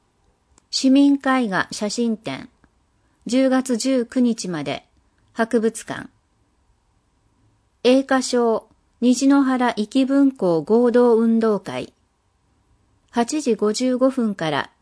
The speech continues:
十五時二十分。壱岐介護フェス二千十七。十一時から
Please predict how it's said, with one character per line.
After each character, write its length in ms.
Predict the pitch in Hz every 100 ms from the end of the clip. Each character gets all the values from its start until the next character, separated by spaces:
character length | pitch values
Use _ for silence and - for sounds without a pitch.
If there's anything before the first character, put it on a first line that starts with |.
| _ -
十 320 | 220 269 262
五 140 | 214
時 140 | 190 170
二 120 | 175
十 160 | 214
分。 380 | 214 _ - - _ _ _ _ _ _ _ _ _ _ _ _ _ _ _ _
壱 140 | 269 277
岐 180 | 262 240
介 320 | 247 254 262
護 140 | 269
フ 100 | 262
ェ 80 | 247
ス 300 | - 175 -
二 140 | 196 214
千 280 | 269 226
十 280 | 170 170 170
七。 400 | - - 139 - _ _ _ _ _ _ _ _ _
十 360 | 214 247 285 302
一 240 | 294 302
時 160 | 285 277
か 160 | 214 175
ら 220 | 147